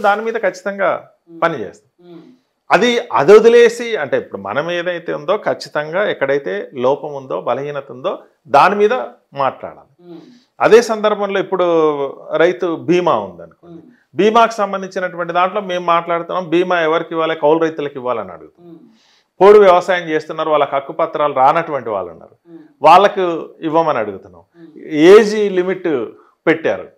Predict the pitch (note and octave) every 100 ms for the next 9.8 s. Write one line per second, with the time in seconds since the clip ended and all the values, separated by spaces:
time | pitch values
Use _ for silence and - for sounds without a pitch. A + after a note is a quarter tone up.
0 | _ E3 _ - B2+ C#3+ D#3 F3+ F3+ E3+
1 | D#3+ D#3 D3+ C#3+ C#3 B2 G2 - F2 -
2 | _ - - E3 F#3+ G#3+ G#3+ G#3 F#3 F#3
3 | E3+ D3+ E3 F3+ F#3+ F#3 F3+ E3+ E3+ E3+
4 | E3 D#3 D#3 F3+ E3+ E3+ D#3+ D#3 D#3+ D#3
5 | - B2 A#2+ A#2 - F#3+ F3+ F3 F#3 F3
6 | - _ - D3 F#3 F#3+ F#3 F3+ E3 D#3+
7 | D#3+ D#3+ D3+ D#3 D3+ C#3+ - C#3+ D#3 E3+
8 | E3 D3 C#3+ C3+ C#3+ A2+ A#2 C#3+ D#3 D3+
9 | B2+ C3 A#2 C3+ E3 F3 F3+